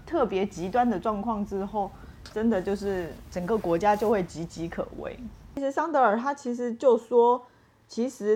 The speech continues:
Speaker 1: 道德判断应该是在治国才能里面是很重要的东西。他就说从孔子、柏拉图，然后这一些过去的贤人，关于治国的理想其实虽各有不同，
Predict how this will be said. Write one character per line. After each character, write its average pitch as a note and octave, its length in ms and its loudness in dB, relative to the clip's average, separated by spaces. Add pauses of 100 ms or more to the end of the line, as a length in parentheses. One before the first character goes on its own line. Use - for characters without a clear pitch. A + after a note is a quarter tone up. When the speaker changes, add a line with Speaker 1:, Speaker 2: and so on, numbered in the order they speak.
(140)
Speaker 1:
道 E4 240 8
德 F#3+ 200 6
判 A3+ 300 -2
断 G#3+ 280 4
应 A#3+ 120 2
该 B3+ 220 6
是 C4 200 -8
在 B3 220 4
治 C4 260 -2
国 F3 220 2
才 F3 240 -10
能 F3+ 340 -6 (360)
里 F#3 180 -4
面 A#3 240 2
是 C4+ 160 2
很 A#3 240 0
重 C#4+ 280 0
要 G3 180 2
的 E3 100 -2
东 E3+ 280 -6
西。 - 280 -16
他 A3+ 140 -6
就 B3 120 2
说 C4 160 6
从 G3 240 0
孔 F#3 340 -2
子、 G3 200 0
柏 E3+ 180 0
拉 G#3+ 180 6
图， F3 340 -2 (420)
然 F#3 120 -4
后 A#3 100 -2
这 A#3+ 160 8
一 B3 80 6
些 B3 160 4
过 B3+ 260 6
去 C4 180 -2
的 G3+ 120 0
贤 F#3+ 340 -4
人， E3+ 300 -6
关 B3 220 4
于 G#3+ 80 0
治 C#4+ 260 -2
国 F3 260 2
的 G3+ 100 2
理 F#3 200 -2
想 F#3+ 280 -6
其 - 180 -8
实 F3 240 -8
虽 G#3+ 220 2
各 A3 220 2
有 E3+ 100 0
不 G#3 160 -2
同， - 240 -12